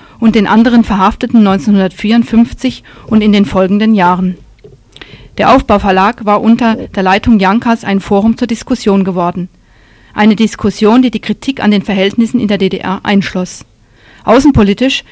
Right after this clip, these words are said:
stellte damals der Aufstand in Ungarn neunzehnhundertsechsundfünfzig und seine blutige Niederschlagung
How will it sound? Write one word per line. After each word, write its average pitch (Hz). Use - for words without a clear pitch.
stellte 220
damals 226
der -
Aufstand 233
in 190
Ungarn 247
neunzehnhundertsechsundfünfzig 208
und 220
seine 208
blutige 233
Niederschlagung 226